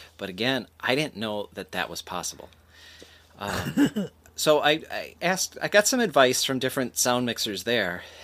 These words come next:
and I started just taking jobs off Craigslist. And these jobs were fifty dollars a day, free, whatever. I would take any gig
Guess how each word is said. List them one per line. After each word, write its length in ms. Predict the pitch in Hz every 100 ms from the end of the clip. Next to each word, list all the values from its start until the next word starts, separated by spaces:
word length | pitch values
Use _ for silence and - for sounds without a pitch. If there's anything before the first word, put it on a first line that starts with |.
| -
and 140 | 110
I 80 | 113
started 480 | 110 - 117 131 147
just 220 | 120 -
taking 320 | - 101 110
jobs 340 | 95 92 92 - 95
off 180 | 95 -
Craigslist. 640 | - 90 - 76 - - _ _ - - - - -
And 240 | 104 101
these 160 | 110 113
jobs 360 | 117 113 104 -
were 180 | 101 - _
fifty 340 | - 110 107 110
dollars 340 | 104 110 101
a 40 |
day, 340 | 110 98 98 110 _ _ _
free, 720 | - - - 117 110 120 123 _ _ _ _ _ -
whatever. 480 | 110 117 123 101 -
I 140 | 107
would 160 | 113 110
take 300 | 117 110 - -
any 380 | 113 117 131 - -
gig 320 | 107 98 95